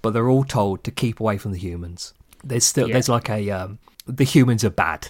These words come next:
Speaker 1: sort of thing. But I think it's more that they don't understand the humans more than anything
Speaker 2: I,
Speaker 1: else. I don't think it's, like,
Speaker 2: I
Speaker 1: a, a war thing or anything like that.
Speaker 2: Yeah. I thought it was, like, um, almost like, uh, did you watch the dub or did you watch the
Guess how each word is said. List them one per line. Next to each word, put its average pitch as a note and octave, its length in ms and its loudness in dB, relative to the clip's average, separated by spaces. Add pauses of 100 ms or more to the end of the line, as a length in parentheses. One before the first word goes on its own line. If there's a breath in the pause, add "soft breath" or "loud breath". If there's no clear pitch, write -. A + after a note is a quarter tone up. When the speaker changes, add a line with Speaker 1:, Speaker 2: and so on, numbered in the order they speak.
Speaker 1:
sort - 300 -8
of - 60 -14
thing. F2 280 -10 (300 soft breath)
But A#2 80 2
I - 40 4
think B2+ 200 2
it's - 100 -4
more G#2+ 380 2
that G#2 200 -4
they A2 80 -2
don't G#2 200 -2
understand F2+ 520 -4
the F2 60 -6
humans F2+ 580 -6
more F#2 140 -2
than F2+ 160 -4
anything F#2 240 -4
Speaker 2:
I, G3 140 4
Speaker 1:
else. G#3 220 -2
I A#2 40 -2
don't A#2+ 220 2
think C3+ 120 -2
it's, - 160 -6
like, F#3+ 240 6
Speaker 2:
I - 40 6
Speaker 1:
a, C3+ 240 -2
a G#2+ 80 -2
war G#2 440 0
thing A2+ 280 -4
or A2+ 80 -2
anything A2+ 240 -4
like G#2+ 240 -4
that. A2+ 180 -2
Speaker 2:
Yeah. A#2+ 440 0 (220)
I D3 100 2
thought F#3+ 220 -2
it E3 80 0
was, E3 200 -4
like, C#3+ 360 0
um, A#2+ 580 2 (260)
almost C#3 400 -2
like, B2+ 300 -2
uh, A2 260 0
did C3 220 -8
you E3+ 80 -4
watch E3 220 -6
the D#3 80 -4
dub B2 360 0
or G2 120 -8
did - 220 -12
you G#2+ 100 -8
watch - 280 -12
the G#2 300 -8